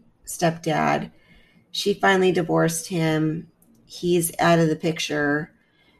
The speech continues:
And, you know, I've got my mom and my brothers now, um, in my life, and he's no longer in the picture. But in a sense, he's always there because he's their father.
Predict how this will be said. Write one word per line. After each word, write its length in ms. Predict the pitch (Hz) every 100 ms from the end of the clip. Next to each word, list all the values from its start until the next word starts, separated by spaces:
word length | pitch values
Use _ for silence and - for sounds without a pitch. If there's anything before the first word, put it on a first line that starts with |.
| - _
And, 800 | 180 175 170 165 160 156 156 - - -
you 180 | 190
know, 460 | 170 156 147 147 165 170 _ _ _ _ _ _ _
I've 280 | 165 165 -
got 400 | 170 160 151 - _ _ _
my 240 | 180 175 170
mom 340 | 170 165 160
and 120 | 160
my 120 | 160
brothers 500 | 156 180 190 185 165
now, 520 | 170 160 156 156 165 - _ _ _ _ _
um, 680 | 175 175 165 160 151 151 156 _ _
in 140 | 170 175
my 160 | 160
life, 360 | 151 151 156 165
and 140 | 151
he's 380 | 185 180 170 -
no 180 | 165 156
longer 340 | 151 147 147
in 140 | 151 143
the 80 | 131
picture. 500 | 196 190 151 127 - - _ _
But 140 | - 226
in 140 | 220
a 40 | 220
sense, 360 | - 240 240
he's 200 | 254 196
always 400 | 190 185 175 151
there 380 | 156 143 90 -
because 400 | 175 170 175 165
he's 280 | - 190 170
their 180 | 175 165
father. 540 | 165 120 90 - -